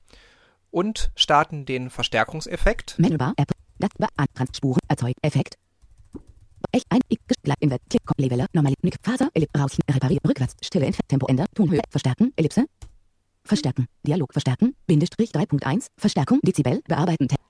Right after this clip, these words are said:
Speaker 1: Ah, sie ist immer noch ein bisschen zu laut. Die Differenz zu null D B ist immer noch minus drei Komma eins, also schließen wir den Effekt wieder und regeln das
Speaker 2: Audacity.
Speaker 1: Mikrofon,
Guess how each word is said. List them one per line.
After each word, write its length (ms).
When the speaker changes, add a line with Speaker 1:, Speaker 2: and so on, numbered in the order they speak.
Speaker 1:
Ah, 120
sie 100
ist 100
immer 180
noch 160
ein 80
bisschen 240
zu 180
laut. 440
Die 80
Differenz 500
zu 100
null 200
D 100
B 160
ist 160
immer 200
noch 220
minus 300
drei 200
Komma 300
eins, 440
also 260
schließen 340
wir 40
den 120
Effekt 380
wieder 280
und 220
regeln 220
das 80
Speaker 2:
Audacity. 180
Speaker 1:
Mikrofon, 540